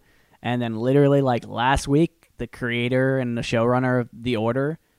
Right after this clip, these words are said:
uh, went on Twitter and just went, "Netflix has canceled <laughs> The Order." Uh, so Netflix canceled The Order. Uh, so no season three of The Order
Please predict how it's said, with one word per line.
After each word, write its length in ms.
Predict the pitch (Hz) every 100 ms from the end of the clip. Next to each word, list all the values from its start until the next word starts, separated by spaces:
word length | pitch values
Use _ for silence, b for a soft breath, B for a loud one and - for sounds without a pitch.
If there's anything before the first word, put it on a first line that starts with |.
| _ _ _ -
uh, 640 | 120 120 107 104 101 101 98
went 280 | 101 117
on 100 | 143
Twitter 320 | 135 143 151 151
and 100 | 131
just 180 | 123
went, 260 | 120 104 85
"Netflix 340 | 120 180 190
has 140 | 160 160
canceled 460 | 180 185 160 135 220
<laughs> 260 | - 135
The 140 | 277 269
Order." 340 | 147 117 104 b b b b b b
Uh, 380 | 127 135 123 110 b b
so 160 | 143
Netflix 420 | 131 147 151 143
canceled 380 | - 151 135 139
The 140 | 127 139
Order. 560 | 156 185 190 190 190 _ _
Uh, 680 | 139 156 147 151 151 156 160 - _
so 160 | -
no 180 | 127 147
season 280 | 160 180 165
three 180 | 185 180
of 120 | 170
The 100 | 175
Order 420 | 175 180 175 165